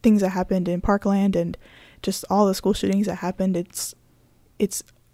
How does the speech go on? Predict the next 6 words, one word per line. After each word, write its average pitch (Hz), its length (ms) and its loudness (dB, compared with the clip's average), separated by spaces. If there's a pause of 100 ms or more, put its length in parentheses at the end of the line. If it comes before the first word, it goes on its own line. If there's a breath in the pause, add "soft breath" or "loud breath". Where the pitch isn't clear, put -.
(800)
n-, 190 160 -2
not 214 220 2
normal, 180 460 -2
but 185 220 2
it's - 220 -6
not 202 480 -2